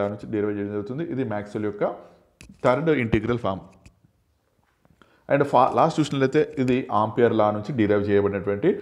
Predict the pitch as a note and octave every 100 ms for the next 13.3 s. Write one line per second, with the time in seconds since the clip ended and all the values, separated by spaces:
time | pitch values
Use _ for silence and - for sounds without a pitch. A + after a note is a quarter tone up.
0 | - - G2+ G2 - D3+ E3 G2 G2 F#2
1 | G2+ G#2+ G#2 G2+ - A2+ A2 B2+ A#2+ A#2+
2 | G2+ G2+ G#2+ A2+ A2+ G2+ G2 G2+ G2+ F3
3 | - - - - G2+ G2+ A2+ D3 - G2
4 | - G2+ F#2+ G2 G#2 F#2+ G2+ G2+ - G2
5 | G2+ G2 G2 F#2+ G2+ D3+ F#3+ - A2 G2+
6 | G2 A#2+ - - G#2 F#2+ F2+ - _ _
7 | _ _ D3 C#3+ G#2+ B2 - - _ -
8 | A2 A#2+ A#2 - A#2+ C#3 C#3+ C3+ - A2+
9 | G#2+ - E3 - - - _ _ _ _
10 | _ - G#2 C#3+ - - - B2 C3 D3+
11 | E3+ D#3 D3+ D#3+ F3 - A#2 A#2 A#2 A2
12 | G#2+ G#3 D4 G2+ - - - A#2 - F#2+
13 | - G2+ F#2